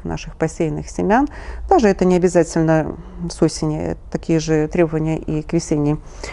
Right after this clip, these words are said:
весенним посевам, то сверху мы присыпаем один-два сантиметра. Этого будет достаточно.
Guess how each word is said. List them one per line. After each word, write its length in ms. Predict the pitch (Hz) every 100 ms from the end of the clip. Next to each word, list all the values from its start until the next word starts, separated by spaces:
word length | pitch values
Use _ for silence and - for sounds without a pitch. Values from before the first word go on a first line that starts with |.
| -
весенним 380 | - - 160 151
посевам, 440 | 151 160 - 147 170
то 80 | 285
сверху 320 | - 440 294
мы 100 | 277
присыпаем 540 | - - 190 226 226
один-два 460 | - 156 220 196 160
сантиметра. 640 | - 165 - 143 143 - -
Этого 360 | 226 302 285
будет 260 | 165 156 175
достаточно. 600 | 175 - 131 - - -